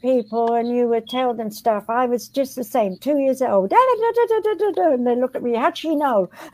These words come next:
You know? And my mum would say, "Well, she's a vivid imagination." You're the same. People would say to you, "How do you know?" Uh, you're, you're, you know, when you say something is futuristic, then they're like, "Oh,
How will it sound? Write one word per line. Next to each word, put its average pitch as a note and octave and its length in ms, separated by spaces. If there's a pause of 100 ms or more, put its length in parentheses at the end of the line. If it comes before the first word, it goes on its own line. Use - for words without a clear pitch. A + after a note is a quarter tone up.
(600)
You F#4+ 80 (120)
know? D4+ 140 (420)
And C4+ 140
my A#3 140
mum B3+ 200
would A3+ 120
say, C4 140
"Well, C#4+ 100
she's F#4 200
a G4+ 80
vivid F4 360
imagination." A3 1000
You're D#4+ 220
the D4 120
same. B3+ 420
People C4 400
would B3+ 180
say C4 260
to A#3+ 180
you, G#3+ 220
"How C#4 160
do D#4 160
you D4 100
know?" B3+ 240 (440)
Uh, B3 260
you're, C4 300
you're, C#4 460 (120)
you C#4+ 180
know, B3 160
when A#3+ 160
you C4 140
say D4+ 240
something C4+ 340
is G#3+ 120
futuristic, A#3+ 1040
then A3 240
they're G3 180
like, F3+ 300
"Oh, F#4 320